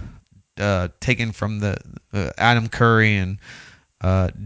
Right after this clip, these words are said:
Dvorak, John Dvorak over at, uh, the No Agenda podcast. And that's where if you value the show or you value the content, you value the information, you contribute.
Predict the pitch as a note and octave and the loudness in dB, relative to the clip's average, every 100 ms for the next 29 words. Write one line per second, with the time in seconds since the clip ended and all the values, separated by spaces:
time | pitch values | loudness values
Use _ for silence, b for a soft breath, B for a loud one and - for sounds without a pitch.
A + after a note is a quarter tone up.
0 | G2 A2+ F#2+ A2+ G#2+ G2 G2 G#2 G#2+ G#2+ | -2 -2 4 6 6 4 2 2 4 4
1 | F#2+ G#2 G#2 F#2+ G2 G#2 G2 G2 F#2+ F#2 | 2 4 4 4 2 0 0 2 0 0
2 | F#2 F2+ F2+ F#2+ F#2+ F#2 F#2+ G2 F2 F#2+ | -2 -2 -2 0 0 0 0 0 0 0
3 | F#2+ - F#2 F#2+ F#2+ - G2 F#2+ - G2+ | 0 2 2 2 0 -2 0 0 2 4
4 | G#2 B B B A#2 A2+ A2+ B2+ C3 - | 4 B B B -2 2 2 2 0 0
5 | A#2+ A#2+ C3 G#2 F2+ F#2 G#2+ B2 A#2 A#2 | 2 2 2 0 -4 -2 2 2 0 -2
6 | A2+ A#2 A2 A#2+ G#2+ G#2 G#2 A2 A2 G#2 | 0 0 2 0 0 0 2 2 2 0
7 | G#2 G2 F#2 A2+ - C3+ B2 B B B | -2 -2 -2 0 2 -2 -4 B B B
8 | B G#2+ G#2 A#2+ C3 C3 C3 C3 C3+ C3 | B -10 -2 2 4 4 4 4 2 -2
9 | _ _ _ - - - C#3+ - E3 A2+ | _ _ _ -20 -14 -4 -2 0 0 0